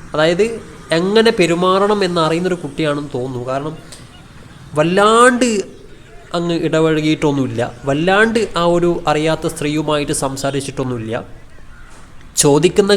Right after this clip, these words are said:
കാര്യങ്ങൾക്ക് മറുപടി കൊടുക്കുന്നു എന്ന് മാത്രമാണ്. Well,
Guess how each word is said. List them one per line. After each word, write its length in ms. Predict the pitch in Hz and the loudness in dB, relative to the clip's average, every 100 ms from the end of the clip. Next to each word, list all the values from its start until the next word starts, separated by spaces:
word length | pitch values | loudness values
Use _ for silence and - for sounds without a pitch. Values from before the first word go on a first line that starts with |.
| 185 | 4
കാര്യങ്ങൾക്ക് 500 | 165 156 160 151 160 139 | 4 4 0 0 0 0
മറുപടി 360 | 135 139 151 151 | 0 0 -2 -2
കൊടുക്കുന്നു 400 | 139 135 139 139 139 | -2 -2 -4 -4 -6
എന്ന് 120 | 131 127 | -6 -6
മാത്രമാണ്. 400 | 123 - 113 - - - - - - - - - - - - - - - - - - - - - - - 143 147 | -8 -8 -12 -12 -18 -18 -18 -20 -20 -20 -20 -20 -20 -20 -20 -20 -20 -20 -20 -20 -20 -20 -20 -20 -18 -14 0 4
Well, 160 | 160 | 4